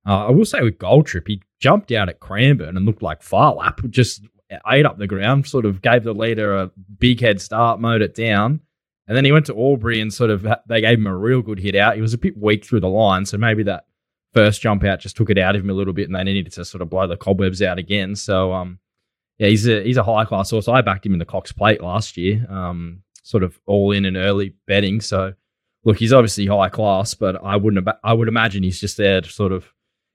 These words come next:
get back and hit the line. If he wins, he wins. But I don't think that would be the, uh, the agenda, or Mugatoo for that fact. Um, he's probably in the same sort of boat. But, uh, I would have thought Chief Altoni would have been the horse to beat. He was sort of sounded like they were gonna head to this race, um,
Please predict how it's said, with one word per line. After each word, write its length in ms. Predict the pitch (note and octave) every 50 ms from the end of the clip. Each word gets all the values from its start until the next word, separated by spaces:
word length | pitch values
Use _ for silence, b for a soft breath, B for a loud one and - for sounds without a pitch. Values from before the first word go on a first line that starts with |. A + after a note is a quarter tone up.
| _ -
get 200 | - A2 F#2+ F2
back 240 | - G#2 G#2 G2+ -
and 120 | A2+ G2 G2+
hit 120 | A#2 -
the 100 | F#2+ F#2
line. 340 | F#2 G#2+ G#2+ G2 F#2+ F#2 F#2+
If 140 | G2 G2 -
he 100 | G2+ F#2
wins, 240 | G2 G#2 G2 G2
he 100 | F#2+ F#2+
wins. 380 | F#2 G2+ G2+ F#2 F2+ F#2 F#2+ -
But 80 | - F#2 F#2
I 40 | G2+
don't 80 | F#2+ F#2
think 140 | G2+ G2 -
that 140 | G2 F#2 F2+
would 80 | F#2+ E2+
be 100 | G2 F2+
the, 240 | F2+ F2+ F2 F#2
uh, 260 | F2 E2+ F2 F2+ F#2 F#2+
the 120 | - G2 G2
agenda, 320 | F2+ - G2+ F#2+ G2 G2
or 220 | F#2 - A2 G2+ F#2
Mugatoo 520 | F2 F#2 F#2+ F2 F2+ - - F2 F2 F2
for 100 | - F#2+
that 200 | F2+ F#2 F#2 -
fact. 340 | - - F2 F#2+ F#2+ _ -
Um, 260 | F#2 F2+ F2+ F2 F2+
he's 180 | F2+ G2 G2 -
probably 280 | - G2+ F2 F#2 F#2+
in 80 | F2+ F2
the 60 | F2+
same 280 | - - G2+ F#2 F#2 F2+
sort 160 | - F#2+ F2
of 80 | E2
boat. 280 | - G#2+ G2 G2 F2+ -
But, 160 | - F#2 - _ _ _ _ _ _ _ _ _ _ _ _ _ - -
uh, 320 | F2 E2+ F2 F2+ E2+ F#2+ F#2+ F#2 -
I 100 | G#2 B2+
would 140 | - D#4 F#3+
have 100 | A2+ -
thought 220 | - G#2+ G2+ -
Chief 260 | - - - A2+ G#2 -
Altoni 640 | G2+ F2+ F#2 - - - G#2 E3+ G#3+ G3 - D2+
would 100 | F2 F#2+ G2+
have 60 | F2+
been 120 | G2+ G2
the 80 | F2+ F2+
horse 240 | G2+ G2+ F#2+ - -
to 60 | G2+
beat. 280 | D#2 F#2+ F#2+ G2 F#2+ -
He 120 | G#2 B2+
was 160 | C#3 A#2 F#2 -
sort 140 | A2+ F#2
of 120 | F#2 F#2+ - _
sounded 520 | - - - - G#2+ A2 C3+ F3+ D#3+ G#2
like 200 | G#2 F#2+ F#2+ -
they 80 | - G2
were 60 | G2+
gonna 180 | G#2 F#2 E2+
head 180 | D#2 F#2 C3 C#3
to 80 | - -
this 220 | F2 D#2 - -
race, 440 | E2+ E2 G2+ B2+ D3 C#3 - - -
um, 460 | G#2 F#2 F#2 F#2+ F#2+ F#2 F2+ E2+ F2+